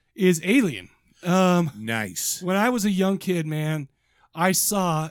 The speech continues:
Speaker 1: uh, in Toys R Us or whatever, this eighteen inch xenomorph doll, or, like, action figure,
Speaker 2: <gasps>
Speaker 1: right? What? You grab the back of it, the back of his head, and you put it. You, you, there's a little trigger on there that it,
Speaker 2: Oh,
Speaker 1: the
Speaker 2: the
Speaker 1: thing came out, the
Speaker 2: yeah,
Speaker 1: mouth came
Speaker 2: yeah,
Speaker 1: out,
Speaker 2: yeah,
Speaker 1: right?
Speaker 2: yeah.
Speaker 1: And I'd never seen Alien before,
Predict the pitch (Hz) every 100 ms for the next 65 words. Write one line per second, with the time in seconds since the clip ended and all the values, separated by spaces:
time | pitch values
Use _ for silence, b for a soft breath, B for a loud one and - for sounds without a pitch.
0 | _ - - 170 160 - 190 196 190 165
1 | - 151 143 127 120 135 123 - 196 208
2 | 240 196 123 127 - _ _ _ _ _
3 | _ _ - 139 220 262 202 180 147 131
4 | 143 120 95 _ - 151 143 135 156 151
5 | 123 113 120 110 104 131 _ _ b b
6 | b 170 170 202 220 190 202 196 151 143
7 | 160 _ _ - 156 175 175 165 180 170
8 | 151 127 185 180 170 160 139 131 135 131
9 | 143 156 147 - 247 190 160 160 156 139
10 | 139 165 - - - 131 131 160 196 277
11 | 247 208 202 196 165 165 196 185 127 120
12 | 104 110 107 78 104 110 - - b 180
13 | 220 330 277 269 247 - 214 170 143 135
14 | 147 135 147 180